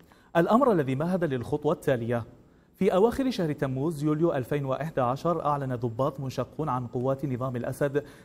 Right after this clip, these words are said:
تشكيل الجيش السوري الحر بقيادة العقيد المنشق رياض موسى الأسعد،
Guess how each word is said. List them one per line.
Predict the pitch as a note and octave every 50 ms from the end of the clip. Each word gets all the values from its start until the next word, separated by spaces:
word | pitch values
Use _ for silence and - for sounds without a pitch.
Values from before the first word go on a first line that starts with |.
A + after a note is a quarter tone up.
| - -
تشكيل | E3 D3 - - - A3 A3+
الجيش | G#3+ E3 D#3 E3+ E3+ -
السوري | D3+ - - - C#3 C3+ C#3+ C#3 C#3
الحر | C#3 B2+ - - F#3 F#3+ C3+ - - - C#3+
بقيادة | C3+ C#3 - C3 B2 B2+ B2+ C#3 C3 C3
العقيد | A#2+ A2 A2+ - - C3+ C3
المنشق | C3+ A#2+ A#2 A#2 A#2 - D3+ D3 C#3+ - C#3+ C#3 D3
رياض | C3+ C#3+ D#3 F3+ F#3 D3
موسى | C#3+ C#3+ D3+ D3 -
الأسعد، | C3 C3 D3 D3 - C3+ C#3+ D3+ D3 C#3